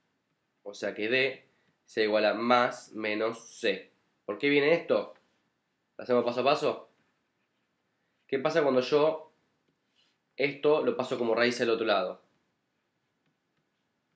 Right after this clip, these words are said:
Lo paso como raíz y esto se cancela con esto, pero es muy importante que recordemos que cuando yo paso un exponente par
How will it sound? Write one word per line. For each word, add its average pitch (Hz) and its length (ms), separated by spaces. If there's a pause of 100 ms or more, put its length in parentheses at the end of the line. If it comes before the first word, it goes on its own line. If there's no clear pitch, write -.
(600)
Lo - 60
paso 120 240
como 123 160
raíz 156 560 (640)
y 117 140
esto 123 120
se 120 120
cancela 107 320
con 131 120
esto, 107 300
pero 107 140
es 117 40
muy 131 120
importante 135 340
que 131 80
recordemos 139 500
que - 60
cuando 104 200
yo 123 160
paso 127 240
un 117 80
exponente 117 520
par 113 400